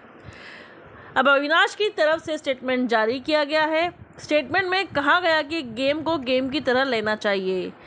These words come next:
आप अपने चाहते contestant को support कर सकते हैं, लेकिन support करने के नाम पर boundary नहीं लांघ सकते। अविनाश की team ने statement के साथ मुंबई साइबर क्राइम और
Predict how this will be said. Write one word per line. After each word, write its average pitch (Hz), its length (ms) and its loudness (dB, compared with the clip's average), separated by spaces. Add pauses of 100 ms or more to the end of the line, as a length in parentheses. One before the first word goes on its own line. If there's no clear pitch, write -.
(260)
आप 254 120 4
अपने 262 300 0
चाहते 262 380 0
contestant 247 640 -2
को 311 120 0
support 254 460 2
कर 277 160 0
सकते 311 360 -2
हैं, 320 180 0
लेकिन 247 460 0
support 226 380 0
करने 240 340 0
के 262 120 -2
नाम 247 440 2
पर 254 220 -2
boundary 220 420 0
नहीं 214 320 -2
लांघ 196 240 2
सकते। 185 540 -8 (840)
अविनाश 311 400 2
की 415 160 0
team 349 320 -4
ने 339 160 0
statement 277 520 -2
के 269 60 0
साथ 269 220 2
मुंबई 254 360 0
साइबर 240 420 0
क्राइम 277 400 0
और 220 560 -2